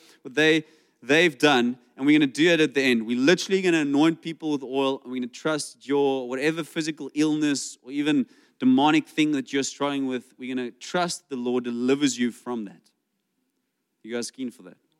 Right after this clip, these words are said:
Great. So there's a new order with new enforcers. Then we also see that, that Mark's taking us through this journey of the old order that is now dead.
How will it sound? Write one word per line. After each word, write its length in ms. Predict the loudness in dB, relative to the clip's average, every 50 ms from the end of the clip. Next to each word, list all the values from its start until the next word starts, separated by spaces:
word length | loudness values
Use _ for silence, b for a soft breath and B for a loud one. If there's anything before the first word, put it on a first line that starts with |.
| _ _ _ _ _ _ _ _ _ _
Great. 340 | -10 -8 -6 -4 -4 -6 -6 _ _ _ _ _ _ _ _ _ _ _ _ _ _ _ _ _ _ _ _ _ _ _ _ _ _ _ _ _ _ _ _ _ _ _ _ _ _ _ _ _ _ _ _ -8
So 160 | -2 0 4
there's 200 | 4 4 4 4
a 60 | 2
new 320 | 2 4 4 4 4 6 6
order 540 | 6 6 6 6 4 4 2 2 0 -6 -12 _ _ _
with 160 | -6 -6 -4 -2
new 260 | 2 4 4 6 4
enforcers. 680 | 4 2 0 -4 -2 -2 -2 -2 -6 -10 -12 -16 -20 -20 _ _ _ _ _ _ _ _ _ _ _ -2
Then 340 | 2 4 4 4 4 0 -6 _ _ _ _ _ _ _ _ _ _ _ _ _ _ _ _ _ _ -4
we 140 | 0 2 4
also 240 | 4 4 2 0
see 280 | -6 -8 -8 -6 -4 -2
that, 300 | 2 4 4 2 2 -2 _ _ _ _ _ _ _ _ _ _ _ _ _ _ _ _
that 280 | 2 2 2 2 -2 -12 -16 _ _ _
Mark's 420 | -8 -2 0 2 2 2 2 0 -2
taking 400 | 0 0 0 0 2 2 2 4
us 160 | 4 2 2
through 160 | 0 0 0
this 140 | 0 0 -2
journey 400 | -2 2 2 4 4 4 4 2
of 200 | 2 0 -4 -4
the 100 | -4 -6 -2
old 320 | 2 2 4 4 2 2 0
order 460 | 0 2 2 4 4 4 4 4 2 0
that 180 | -2 -4 -4
is 120 | -4 -4 -2
now 280 | 0 0 0 0 -2
dead. 480 | -2 -2 2 2 2 2 2 -2 -6